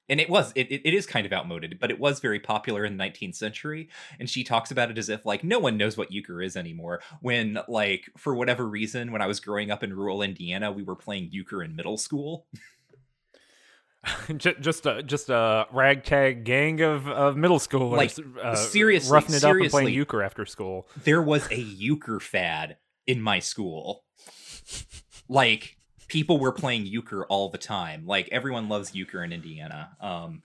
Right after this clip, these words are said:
Speaker 1: <laughs> anyway,
Speaker 2: Oof.
Speaker 1: uh, so they're playing a game of euchre, and Bill Nye, um, it, he says to, I think, the, the speaker of the poem, who's the guy named Truthful James, uh, he, he tells him, he explains to him, "I'm going to play this game of euchre, and I'm going to cheat."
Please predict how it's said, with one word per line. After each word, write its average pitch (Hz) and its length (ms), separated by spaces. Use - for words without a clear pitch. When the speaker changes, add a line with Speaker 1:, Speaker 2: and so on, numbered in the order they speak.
Speaker 1:
<laughs> 151 120
anyway, 151 540
Speaker 2:
Oof. 339 800
Speaker 1:
uh, 123 260
so 139 120
they're 156 120
playing 170 220
a 131 60
game 113 180
of 101 120
euchre, 113 320
and 104 240
Bill 156 200
Nye, 95 460
um, 101 200
it, 110 180
he 117 180
says 120 300
to, 101 360
I 101 80
think, 127 240
the, 101 160
the 92 140
speaker 110 420
of 87 80
the 92 60
poem, 87 380
who's 90 240
the 85 40
guy 92 180
named 87 220
Truthful - 420
James, - 640
uh, 92 340
he, 123 200
he 120 220
tells 120 320
him, 123 100
he 120 100
explains 147 380
to - 80
him, 101 320
"I'm 131 140
going 151 120
to 127 60
play 107 540
this 107 140
game 92 200
of 87 120
euchre, 214 260
and 104 100
I'm 113 160
going 101 180
to 85 60
cheat." - 460